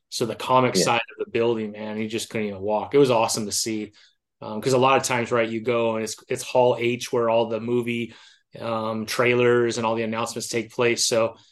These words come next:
Speaker 1: you have a lot of fandom on that side of the building, which keeps it pretty open, but not this year, man. It was packed. It was pretty awesome, man. So I'm hoping it's that kind of excitement on the comic book side of it next year. Um, again, you need the movie stuff. I love the movies, but, uh,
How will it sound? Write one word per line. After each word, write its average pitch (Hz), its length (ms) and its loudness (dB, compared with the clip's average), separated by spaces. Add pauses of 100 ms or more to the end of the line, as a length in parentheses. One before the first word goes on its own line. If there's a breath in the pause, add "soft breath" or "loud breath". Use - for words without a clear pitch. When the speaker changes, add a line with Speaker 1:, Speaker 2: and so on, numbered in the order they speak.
(180 soft breath)
Speaker 1:
you 123 100 0
have 120 100 0
a 117 60 0
lot 120 340 2
of 113 100 -6
fandom 120 380 -4
on 113 140 -4
that 117 180 -4
side 117 220 0
of 110 60 -6
the 107 60 -8
building, 117 540 -2
which 113 220 -8
keeps - 260 -6
it 113 120 -6
pretty 113 240 -2
open, 113 420 -4 (380 soft breath)
but 113 100 -8
not 117 240 -4
this - 240 -4
year, 110 160 -4
man. 107 260 -8
It 110 40 -4
was 107 160 -6
packed. 110 420 -8
It - 40 2
was 127 100 -2
pretty 113 200 -4
awesome, 110 380 -6
man. 120 200 -12
So 113 340 -6
I'm 127 120 0
hoping 147 300 4
it's - 300 -4 (340 soft breath)
that - 180 -6
kind 131 160 0
of 120 60 0
excitement 117 640 -2 (340)
on 120 160 -4
the 117 60 -4
comic 120 300 2
book 113 140 -4
side 110 240 -2
of 107 80 -4
it 110 140 -8
next 110 340 -10
year. 110 340 -4 (460 soft breath)
Um, 110 480 -2
again, 131 260 2
you 135 120 -2
need 135 180 -2
the 127 80 0
movie 127 280 0
stuff. 123 340 -4
I 110 40 -4
love 117 220 -2
the 120 60 -6
movies, 120 440 -4
but, 110 300 -4
uh, 107 220 -6